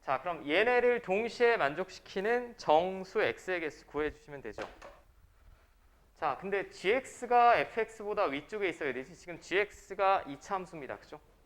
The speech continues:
이 차 함수. 그럼 위쪽에 있는 범위를 찾아야 되는데 여기서부터 여기까지죠. 같아도 되니까 여기서부터 여기까지는 이 차 함수가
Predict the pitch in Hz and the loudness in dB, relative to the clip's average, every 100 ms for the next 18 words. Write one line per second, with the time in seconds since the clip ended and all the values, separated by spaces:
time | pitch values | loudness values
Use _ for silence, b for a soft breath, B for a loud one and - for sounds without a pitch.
0 | _ 120 - 127 110 - 180 214 b b | _ -20 -20 -20 -18 -12 -10 -12 b b
1 | b b b b b - 147 131 180 - | b b b b b -16 -12 -10 -12 -4
2 | 233 226 214 151 170 139 135 147 156 - | -2 0 -2 -4 -10 -6 -6 -4 -6 -6
3 | 214 220 175 131 123 131 143 233 226 156 | -2 0 0 -4 -6 -6 -6 -6 -8 -6
4 | 113 180 147 - 123 147 - _ _ _ | -4 -6 -6 -8 -8 -8 -16 _ _ _
5 | _ _ - _ _ _ _ _ _ _ | _ _ -20 _ _ _ _ _ _ _
6 | _ _ _ - _ _ _ _ _ _ | _ _ _ -20 _ _ _ _ _ _
7 | _ _ _ - _ _ _ _ _ _ | _ _ _ -20 _ _ _ _ _ _
8 | _ - _ _ _ _ _ - _ _ | _ -20 _ _ _ _ _ -20 _ _
9 | _ _ 180 180 247 226 156 147 - 147 | _ _ -8 -2 -2 -2 -4 -4 -2 -2
10 | 156 - - - 147 170 220 - 135 139 | -2 -12 -16 -2 -2 0 -2 0 0 0
11 | 190 180 170 170 160 202 240 233 - _ | -2 -4 -6 -10 -4 -2 -2 -4 -18 _
12 | _ _ - 160 156 - 196 185 - - | _ _ -18 -16 -12 -4 -4 -4 -8 0
13 | 190 202 - | 2 2 -2